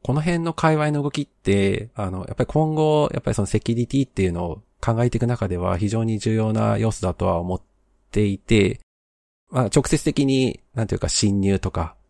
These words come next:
不正アクセスとかっていうケースは、まあ、非常にわかりやすくてすでにいろんな事例っていうのもあるわけですけども、まあ、こういった間接的に企業活動とか、まあ、そういったものに対しての、えー、影響を与えうるものっていうのは、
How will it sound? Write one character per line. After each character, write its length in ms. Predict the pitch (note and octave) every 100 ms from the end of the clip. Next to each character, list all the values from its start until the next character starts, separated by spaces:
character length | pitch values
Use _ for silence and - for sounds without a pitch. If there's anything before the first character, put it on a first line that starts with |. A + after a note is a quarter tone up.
| _
不 100 | -
正 200 | - F#2+
ア 60 | F#2+
ク 60 |
セ 140 | - F2
ス 260 | G2 G2
と 80 | F#2
か 140 | - F2+
っ 40 |
て 200 | - A2+
い 120 | A#2+
う 40 | A#2+
ケ 220 | D#3+ D3+
ー 20 |
ス 140 | -
は、 220 | D3+ D3+ B2
ま 100 | A#2
あ、 40 |
非 80 | A#2+
常 60 |
に 80 | B2
わ 100 | A#2
か 80 | B2+
り 60 | B2
や 80 | B2+
す 80 |
く 60 | -
て 80 | G2
す 100 | G2
で 80 | F2+
に 120 | F2
い 40 |
ろ 100 | F2+
ん 40 | F2+
な 100 | F2+
事 120 | F2+
例 100 | F#2
っ 20 |
て 100 | -
い 20 |
う 20 |
の 60 | E2+
も 60 | E2+
あ 60 |
る 60 | F#2
わ 80 | F2+
け 80 |
で 80 | F2+
す 80 | -
け 80 | F2+
ど 80 | F#2
も、 320 | G#2 G2 G2 _ _ -
ま 80 | A2
あ、 20 |
こ 100 | C#3+
う 20 |
い 20 | C3+
っ 0 |
た 100 | C3+
間 240 | B2 B2+
接 220 | - C3
的 240 | - - C3
に 380 | B2+ B2+ B2 - _ -
企 140 | G#2
業 120 | G#2
活 220 | G#2+ A2 -
動 160 | F2
と 100 | -
か、 420 | - F#2 F2+ F2 -
ま 160 | - G2+
あ、 40 |
そ 120 | F2 G2+
う 40 |
い 20 |
っ 20 | F#2+
た 80 |
も 80 | G2
の 80 | G2+
に 80 | F#2+
対 200 | G2+ F#2+
し 60 |
て 100 | -
の、 440 | C3+ D#3+ D3 A#2 -
え 360 | G2+ F#2+ F#2+ F#2
ー、 80 | G2
影 160 | G2+
響 180 | - G2
を 300 | F#2 F#2 F2+
与 380 | F#2+ - G#2+ G2
え 160 | G2 G2
う 180 | - G2
る 160 | F2+
も 120 | E2+
の 160 | F2+ F#2+
っ 60 | -
て 160 | -
い 40 | F2+
う 80 |
の 100 | F2
は、 340 | G2+ A2+ G#2